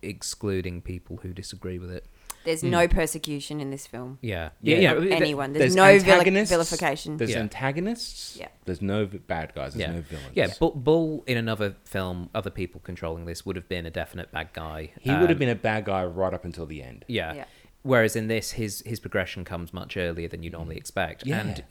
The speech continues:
Speaker 1: like, and also his particular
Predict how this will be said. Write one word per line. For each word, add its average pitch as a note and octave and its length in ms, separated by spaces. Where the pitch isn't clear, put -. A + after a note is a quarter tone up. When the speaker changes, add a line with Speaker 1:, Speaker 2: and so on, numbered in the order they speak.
Speaker 1:
like, G#2 260
and A2+ 180
also F#2+ 500
his A#2 240
particular F2+ 680